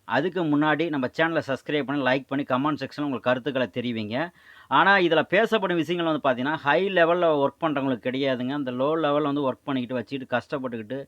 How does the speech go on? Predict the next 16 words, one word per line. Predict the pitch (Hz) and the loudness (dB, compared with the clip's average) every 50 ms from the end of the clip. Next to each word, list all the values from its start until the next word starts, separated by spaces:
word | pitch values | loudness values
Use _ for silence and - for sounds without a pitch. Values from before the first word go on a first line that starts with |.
| _ - - - - - - - _ _ | _ -20 -20 -20 -20 -20 -20 -20 _ _
இருக்கிறவங்களுக்கு | 135 143 139 143 151 143 139 135 123 | -2 0 2 2 2 2 2 2 2
மட்டும்தான் | 123 127 120 143 147 165 156 | 0 0 0 0 -2 0 0
இந்த | 143 131 | 0 0
வீடியோ | 139 143 147 139 | 0 0 0 0
வந்து | 139 135 135 135 | 0 0 0 0
யூஸ்ஃபுல்லா | 147 143 - - - 147 143 139 | -2 -2 -4 -6 -2 0 0 0
இருக்குமே | 127 113 127 123 120 117 | 0 0 -2 -2 -2 -2
தவிர, | 117 113 110 113 127 139 | -2 -2 0 0 0 -2
நம்ம | 147 147 143 135 | -2 -2 -2 -2
ஹை | 120 123 131 151 175 170 | 0 0 0 0 2 2
லெவலா | 165 165 160 156 156 156 | 2 4 4 4 4 2
அந்த | 156 147 139 - | 2 0 -2 2
சாஃப்ட்வேர் | 147 151 165 - - 165 156 147 143 | 2 2 2 2 4 4 4 4 4
லெவலு, | 139 135 135 139 135 135 139 | 4 2 2 2 2 2 2
இல்ல | 139 135 139 135 131 | 2 2 2 2 2
வேற | 127 135 139 143 139 | 4 4 4 4 6